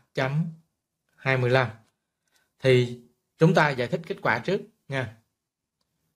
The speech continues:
Mình biết rằng là các góc của hình chữ nhật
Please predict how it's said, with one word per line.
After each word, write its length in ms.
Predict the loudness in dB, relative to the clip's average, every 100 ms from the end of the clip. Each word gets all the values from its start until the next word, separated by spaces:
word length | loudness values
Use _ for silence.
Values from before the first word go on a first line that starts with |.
| _
Mình 120 | 0
biết 160 | 4 4
rằng 240 | 4 2 2
là 380 | 0 0 -4 -12 _ _ _ _ _ _
các 200 | -4 -2 0
góc 240 | 0 0 2
của 120 | 4
hình 140 | 4 4
chữ 60 |
nhật 200 | 0 -2